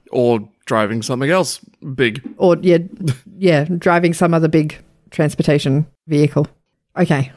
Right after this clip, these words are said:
Speaker 2: well, my first story. I mean, it has something to do with a mode of transportation, I
Speaker 1: Okay.
Speaker 2: guess. Now, I've, I've never had a baby,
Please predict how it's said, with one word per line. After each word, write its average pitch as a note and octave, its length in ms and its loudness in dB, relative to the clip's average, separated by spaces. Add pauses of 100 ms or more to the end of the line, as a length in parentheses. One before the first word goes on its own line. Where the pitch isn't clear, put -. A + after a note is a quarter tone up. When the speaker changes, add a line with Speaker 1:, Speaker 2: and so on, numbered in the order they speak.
(140)
Speaker 2:
well, D3+ 280 0 (300)
my F3+ 160 4
first E3 220 2
story. E3 360 2 (400)
I C4 60 -2
mean, D#4 180 0
it C#4+ 140 0
has F4+ 200 2
something C4+ 340 2
to A3 80 2
do G3 160 4
with F#3 160 2
a E3+ 80 2
mode E3 240 2
of D#3+ 100 2
transportation, E3+ 840 0 (100)
I F4+ 40 -4
Speaker 1:
Okay. D4 100 2
Speaker 2:
guess. E4 320 0 (180)
Now, G#3+ 200 -2
I've, A#3+ 220 0
I've A3+ 160 2
never A3 180 4
had G#3 120 2
a F3+ 60 0
baby, D#3 400 -2